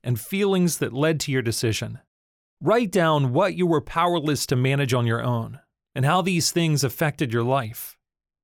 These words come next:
Then, write what you hope will be different one year from now.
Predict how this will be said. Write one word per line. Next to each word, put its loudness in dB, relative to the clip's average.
Then, 0
write 0
what 0
you 0
hope -2
will 2
be -2
different 0
one 0
year 2
from -4
now. -6